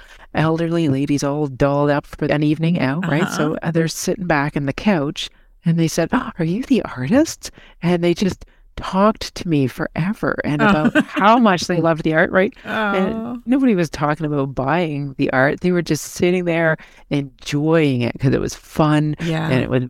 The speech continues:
Speaker 1: vibrant and it just made them so happy. And of course, they have ideas about places I should sketch, right? Because
Speaker 2: Yeah.
Speaker 1: as soon as people see that you're painting a lot of local stuff,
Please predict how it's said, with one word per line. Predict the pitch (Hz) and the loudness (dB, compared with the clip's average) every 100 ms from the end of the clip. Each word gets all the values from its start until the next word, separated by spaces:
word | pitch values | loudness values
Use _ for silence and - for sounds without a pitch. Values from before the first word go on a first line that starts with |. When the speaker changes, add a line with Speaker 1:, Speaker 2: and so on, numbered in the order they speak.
| - | -2
Speaker 1:
vibrant | 170 160 165 156 160 156 | 0 2 2 2 0 0
and | 143 | -6
it | 131 | -8
just | - | -4
made | 143 143 | -2 -2
them | 135 | -4
so | 135 | -6
happy. | 123 165 165 156 165 165 | -2 0 0 -2 -2 -2
And | - 139 135 131 | 0 2 2 0
of | 139 151 | -4 0
course, | 170 143 | 0 2
they | 170 | 2
have | 175 143 | 2 2
ideas | 131 123 127 123 | 2 2 0 0
about | 123 127 | -2 -2
places | - 135 135 120 | 0 0 0 0
I | 127 | 0
should | 113 131 - | 0 -4 -6
sketch, | - 139 120 - - | -2 0 0 -2 -2
right? | 143 | -2
Because | - 151 151 135 - - | -2 0 -2 -2 -10 -2
Speaker 2:
Yeah. | 185 151 | 2 2
Speaker 1:
as | 165 | 2
soon | - 190 | 2 0
as | 160 | 0
people | - 196 180 | -2 0 0
see | - 185 | 0 0
that | 170 156 | 2 2
you're | 151 | 0
painting | 160 175 170 | 0 0 0
a | 143 | 2
lot | 135 | 2
of | 131 | 2
local | 139 185 190 | 2 2 2
stuff, | 120 - 110 - | 0 -2 -2 -4